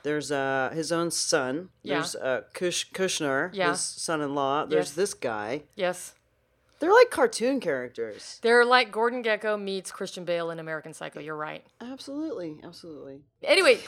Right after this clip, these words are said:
Speaker 2: Anthony Scarlucci. Hey, isn't that gonna be fun? You know, if you were worried about Sean Spicer retiring and suddenly life becoming boring, worry no more.
Speaker 1: Well, now they've got, uh, what's her name? The deputy, uh, the, the deputy press secretary. The
Speaker 2: Huckabee.
Speaker 1: woman. She, um,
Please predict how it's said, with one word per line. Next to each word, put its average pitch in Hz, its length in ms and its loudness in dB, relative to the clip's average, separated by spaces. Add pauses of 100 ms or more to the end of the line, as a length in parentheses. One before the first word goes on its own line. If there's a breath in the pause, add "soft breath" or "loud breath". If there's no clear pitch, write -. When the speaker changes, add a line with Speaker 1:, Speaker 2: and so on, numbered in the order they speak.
Speaker 2:
Anthony 370 240 6
Scarlucci. 311 380 2
Hey, 262 340 10
isn't 254 200 0
that 349 120 -2
gonna 311 140 0
be 247 80 0
fun? 240 460 2 (580 loud breath)
You 247 100 0
know, 254 140 8
if 247 120 0
you 269 80 2
were 269 120 10
worried 277 280 6
about 226 240 4
Sean 202 220 -2
Spicer 190 560 -2
retiring 185 720 0
and 170 160 -6
suddenly 170 440 -4
life 165 260 -2
becoming 165 320 -10
boring, 156 460 -6
worry 277 260 -2
no 311 160 0
more. 262 460 -2 (100)
Speaker 1:
Well, 196 160 -2
now 233 180 6
they've 269 160 12
got, 214 240 6
uh, 180 220 2
what's 190 240 -2
her 202 60 -4
name? 170 240 -2
The 165 80 0
deputy, 175 640 -2
uh, 127 400 -6 (120)
the, 143 280 -2 (180)
the 160 120 -8
deputy 196 420 -2
press 147 280 -8
secretary. 139 520 -6
The 131 60 2
Speaker 2:
Huckabee. 285 200 10 (140)
Speaker 1:
woman. 147 160 -4 (420 soft breath)
She, 381 340 8
um, 190 600 6